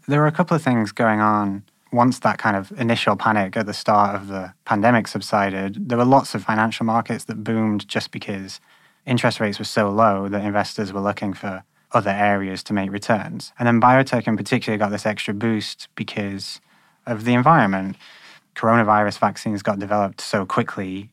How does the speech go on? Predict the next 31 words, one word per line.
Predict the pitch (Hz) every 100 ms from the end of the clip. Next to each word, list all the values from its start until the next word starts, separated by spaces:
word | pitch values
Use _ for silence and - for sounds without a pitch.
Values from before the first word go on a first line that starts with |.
| -
it | 107
made | 101 101 -
people | 101 95 98
kind | 104 98
of | 95
appreciate | - 110 104 104 98 98 -
the | 107
potential | - - 107 90 -
value | 98 98 98 98 98
of | 95
drug | 151 131
makers. | 117 107 117 107 104 -
And | 117 117
then | 113 113 110 107 110 -
there | 123 113 107
was | 101
a | 101
kind | - 98
of |
reversal | 98 117 135 - 107 101
when | 101 98 95 _ _ - 110 -
all | 117 117
of | 107
those | 104 98
tailwinds | - 104 101 101 98
started | - - 101 101
going | 101 98
in | 95
the | 95
other | 101 98 98
direction. | - 101 101 - - 87